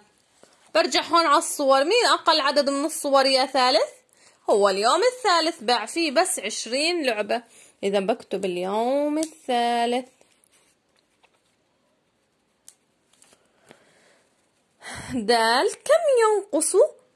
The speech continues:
عدد ألعاب اليوم الثالث عن عدد ألعاب اليوم الأول؟ كم ينقص عدد ألعاب اليوم الثالث عن اليوم الأول؟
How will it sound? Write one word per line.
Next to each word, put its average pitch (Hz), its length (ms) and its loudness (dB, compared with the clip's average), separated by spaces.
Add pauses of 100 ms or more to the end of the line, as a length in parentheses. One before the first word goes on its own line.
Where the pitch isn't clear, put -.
(240)
عدد 285 460 0
ألعاب 220 480 2
اليوم 269 460 0
الثالث 330 640 -2 (260)
عن 403 520 0
عدد 294 380 0
ألعاب 254 520 0
اليوم 247 440 0
الأول؟ 214 840 0 (1300)
كم 415 80 0 (280)
ينقص 403 580 2
عدد 285 400 0
ألعاب 277 420 0
اليوم 277 320 -2
الثالث 277 500 -2
عن 254 220 -4
اليوم 247 380 -2
الأول؟ 226 600 0